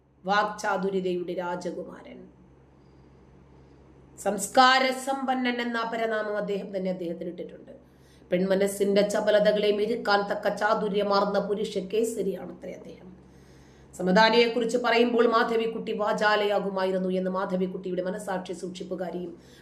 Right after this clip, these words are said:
പത്രപ്രവർത്തകയുമായ ലീല മേനോൻ പറഞ്ഞിട്ടുണ്ട്. ഗസലുകളും ഇശലുകളും നേരിയ നിലാവിൽ അലിഞ്ഞിറങ്ങുമ്പോൾ, സ്നേഹത്തിനും പ്രണയത്തിനും ഒരു മുത്തുച്ചിപ്പിയെ പോലെ കൊതിച്ച് ജലപ്പരപ്പിൽ പടർന്നൊഴുകിയ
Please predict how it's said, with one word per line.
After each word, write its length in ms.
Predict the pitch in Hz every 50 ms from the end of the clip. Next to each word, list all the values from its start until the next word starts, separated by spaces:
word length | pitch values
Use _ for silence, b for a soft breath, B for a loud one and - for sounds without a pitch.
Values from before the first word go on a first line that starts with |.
| B B
പത്രപ്രവർത്തകയുമായ 1120 | 196 185 185 - 226 220 214 208 196 190 185 190 190 180 180 180 180 180 175 175 175 175
ലീല 300 | 170 170 180 185 185 180
മേനോൻ 400 | 180 180 175 175 175 170 170 165 -
പറഞ്ഞിട്ടുണ്ട്. 480 | - - - - - - - - - - - - B B B B B B B B B B
ഗസലുകളും 540 | 185 170 165 - 185 180 180 175 180 180 185
ഇശലുകളും 500 | 185 185 - 185 180 175 180 180 180 180
നേരിയ 380 | 180 180 185 180 185 185 185 180
നിലാവിൽ 540 | 175 170 170 180 185 190 185 190 185 175 180 - 185
അലിഞ്ഞിറങ്ങുമ്പോൾ, 760 | 180 180 185 190 190 180 180 180 175 180 - - 175 - - - - B B B B B B B B B B B B
സ്നേഹത്തിനും 640 | - 214 220 233 233 247 240 240 240 226 226 226 226
പ്രണയത്തിനും 640 | 226 226 233 240 254 254 240 247 247 233 226 226 220
ഒരു 100 | 220 226
മുത്തുച്ചിപ്പിയെ 600 | 220 202 180 240 240 - 226 190 - 208 196 196
പോലെ 300 | 190 196 196 190 185 185
കൊതിച്ച് 420 | 180 180 185 170 185 180 - - 170 - - - - - B B B B B B B B B
ജലപ്പരപ്പിൽ 760 | 180 214 214 226 220 220 226 220 226 220 - 220 220 202 -
പടർന്നൊഴുകിയ 800 | - 214 220 226 226 233 226 220 208 208 185 185 214 214 208 214